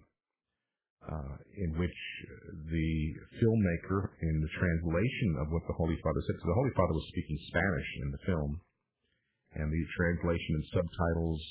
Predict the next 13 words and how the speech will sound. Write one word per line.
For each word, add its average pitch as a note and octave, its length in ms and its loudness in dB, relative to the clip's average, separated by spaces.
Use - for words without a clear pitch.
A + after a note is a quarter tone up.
uh, D2+ 400 -6
and D#2 80 -2
the D#2+ 160 0
way E2+ 80 4
it, - 280 0
the E2+ 200 -2
film F2 240 2
was, D#2 200 0
um, B1+ 240 -10
edited F2 420 -2
and D#2 160 -4
put - 140 -2
together E2 480 0